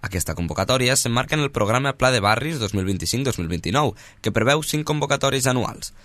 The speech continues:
El govern invertirà mil milions en els pròxims cinc anys en el pla i preveu beneficiar més de cent municipis. Recordem que la ciutat de Balaguer va ser inclosa en l'últim Pla de Barris amb Futur, com un dels municipis que podien rebre aquests ajuts per a nous projectes, amb ajuts econòmics d'entre el cinquanta per cent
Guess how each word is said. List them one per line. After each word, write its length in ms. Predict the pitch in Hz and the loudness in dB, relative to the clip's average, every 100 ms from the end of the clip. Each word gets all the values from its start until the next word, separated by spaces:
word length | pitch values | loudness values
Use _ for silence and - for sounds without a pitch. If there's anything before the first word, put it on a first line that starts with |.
| - | -6
El 100 | 110 | -2
govern 380 | 98 101 107 156 | 2 4 4 4
invertirà 420 | 180 139 - 104 | 0 -2 0 0
mil 160 | 95 107 120 | 2 2 2
milions 400 | 117 101 135 165 | 2 2 0 0
en 80 | 139 | -2
els 80 | |
pròxims 400 | - 95 - 90 | -2 -6 -4 -4
cinc 160 | 151 156 | -2 0
anys 160 | 156 156 | 2 2
en 80 | |
el 140 | 151 139 | 2 0
pla 140 | - - | -2 -6
i 140 | - 110 | -8 -2
preveu 300 | 147 107 82 | 0 0 0
beneficiar 480 | 85 95 82 - 160 | -4 -2 -2 0 0
més 220 | 135 143 | 0 0
de 80 | 143 | 0
cent 160 | 143 135 | 0 0
municipis. 600 | 135 131 - - 107 - - - - | 0 0 0 -4 -8 -12 -20 -20 -4
Recordem 420 | 117 104 98 143 | -2 0 0 2
que 80 | 143 | 0
la 80 | 101 | -2
ciutat 240 | - 82 | -2 -4
de 140 | 82 82 | -4 -2
Balaguer 320 | 87 107 165 | -2 0 2
va 80 | 147 | 0
ser 140 | 123 | 0
inclosa 320 | 98 117 156 156 | -2 0 0 0
en 60 | |
l'últim 260 | 139 113 95 | 0 -2 -2
Pla 160 | 135 139 | 0 2
de 80 | |
Barris 300 | 110 139 151 | 2 0 2
amb 100 | 143 | 0
Futur, 300 | 147 147 85 - - - | 0 -4 -4 -6 -16 -8
com 160 | 92 | -2
un 100 | 87 | -2
dels 160 | 78 90 | -2 0
municipis 480 | 113 143 131 127 147 | 2 2 0 0 -2
que 140 | 127 | -2
podien 320 | 101 92 85 | -2 -2 -2
rebre 260 | 123 123 101 | -2 -2 -2
aquests 240 | 95 135 | -2 -2
ajuts 320 | 143 123 147 - | -2 -2 -4 -2
per 160 | - | 0
a 80 | 131 | 0
nous 160 | 131 131 | -2 -2
projectes, 560 | 131 101 - - - - - - | -2 -2 -4 -10 -16 -18 -20 -8
amb 160 | 85 | -4
ajuts 240 | 85 85 104 | -4 -2 -2
econòmics 480 | 113 139 160 - | 0 2 0 0
d'entre 220 | 104 87 82 | -2 -2 -2
el 40 | |
cinquanta 360 | 90 85 90 107 | -2 -2 -2 0
per 160 | 160 | 0
cent 220 | - 139 | 2 0